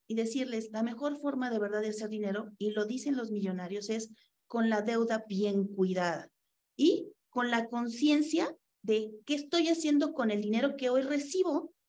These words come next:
dónde lo estoy poniendo y qué quiero obtener de esa institución, no nada más en financiamiento, también en manejos de nómina, también en manejos de, eh, de algunas inversiones que tienen en las empresas.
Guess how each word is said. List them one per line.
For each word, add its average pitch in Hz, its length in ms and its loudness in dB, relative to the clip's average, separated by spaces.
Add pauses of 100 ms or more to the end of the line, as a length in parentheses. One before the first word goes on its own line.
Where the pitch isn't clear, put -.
(120)
dónde 349 380 2
lo 269 100 2
estoy 214 260 0
poniendo 208 640 0 (220)
y 208 140 -4
qué 254 140 -2
quiero 247 300 4
obtener 190 580 -2 (420)
de 185 140 0
esa 185 160 -4
institución, 208 800 -4 (200)
no 233 120 0
nada 339 220 4
más 339 180 0
en 330 120 0
financiamiento, 226 760 -4 (640)
también 208 380 0
en 202 200 -6
manejos 185 380 -4
de 170 80 -10
nómina, 208 600 -2
también 196 400 -2
en 180 180 -4
manejos 175 440 -6
de, 170 220 -8
eh, 160 320 -12
de 165 240 -6
algunas 180 460 -4
inversiones 190 580 -4
que - 100 -12
tienen 170 280 -12
en 160 80 -14
las 151 120 -16
empresas. 185 480 -8